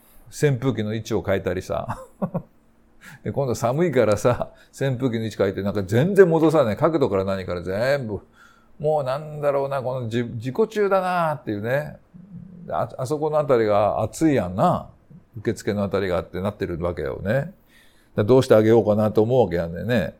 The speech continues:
でも自分のことしか考えないから、上げたり下げたり、上げたり。ある時なんか、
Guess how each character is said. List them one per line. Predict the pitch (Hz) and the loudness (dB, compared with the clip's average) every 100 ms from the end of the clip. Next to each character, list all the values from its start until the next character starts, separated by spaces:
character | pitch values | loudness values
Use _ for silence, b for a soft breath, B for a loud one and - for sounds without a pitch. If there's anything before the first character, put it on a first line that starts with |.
| 113 | -4
で | |
も | 107 | -4
自 | 92 104 | -2 0
分 | 143 | 2
の | 202 | 2
こ | 185 | 0
と | 127 | -4
し | |
か | 101 104 | -4 -2
考 | 101 | -2
え | |
な | 101 | -4
い | 85 | -2
か | |
ら、 | 80 101 | -2 0
上 | 143 | 2
げ | |
た | 175 | 2
り | 147 | 2
下 | 117 | 2
げ | 95 | 0
た | 90 | 0
り、 | 85 | -2
上 | 92 | 0
げ | 120 | 0
た | 110 | 0
り。 | 85 B B B | -2 B B B
あ | - | -2
る | 147 | 0
時 | 127 104 | 0 -2
な | 101 | -4
ん | 98 | -4
か、 | 90 90 | -4 -6